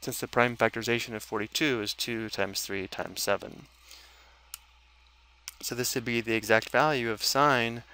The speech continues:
of the quantity A plus B. Now let's look at the second part of this question. Notice that cosine of the quantity A minus B is going to be equal to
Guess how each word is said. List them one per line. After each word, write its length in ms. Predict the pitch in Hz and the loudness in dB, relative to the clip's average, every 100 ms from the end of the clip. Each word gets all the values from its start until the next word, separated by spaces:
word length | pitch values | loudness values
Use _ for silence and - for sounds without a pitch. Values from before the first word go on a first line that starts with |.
| - - - | -20 -18 -8
of 120 | 113 | -4
the 80 | 110 | -4
quantity 520 | - 110 113 110 104 | 2 2 2 -2 2
A 340 | 135 113 104 | 4 4 2
plus 320 | 104 - 101 - | -2 -4 -4 -4
B. 340 | 110 104 - - - _ _ _ _ _ _ _ _ _ - - - - | -6 -6 -10 -18 -20 _ _ _ _ _ _ _ _ _ -20 -20 -20 -2
Now 180 | 131 147 | 4 4
let's 140 | - | 4
look 100 | 147 | -2
at 120 | 127 | -2
the 220 | 117 113 110 | -2 -2 2
second 340 | 151 180 - | 2 2 0
part 180 | 127 110 | 2 2
of 80 | 104 | 0
this 160 | 101 | -6
question. 520 | - 104 - 135 170 - _ _ _ _ _ - - _ _ - - _ _ - - - - | -2 -4 -4 -6 -8 -14 _ _ _ _ _ -20 -20 _ _ -20 -20 _ _ -20 -20 -20 -4
Notice 260 | 139 127 | 0 2
that 180 | 127 120 | 0 -2
cosine 480 | - 156 185 - 139 | 0 0 0 0 0
of 100 | 123 | 0
the 80 | 117 | -2
quantity 460 | - 123 120 117 127 | 2 2 2 0 4
A 180 | 127 | 4
minus 440 | 127 120 147 180 - | 4 0 0 0 -4
B 460 | 120 113 107 117 131 - - - - | -4 -4 -4 -8 -10 -20 -20 -20 -14
is 120 | 120 120 | -10 -4
going 180 | 123 | -4
to 60 | 117 | -2
be 80 | 120 | -2
equal 220 | 117 120 | -2 -4
to 520 | - 123 120 117 113 | -4 -4 -4 -4 -6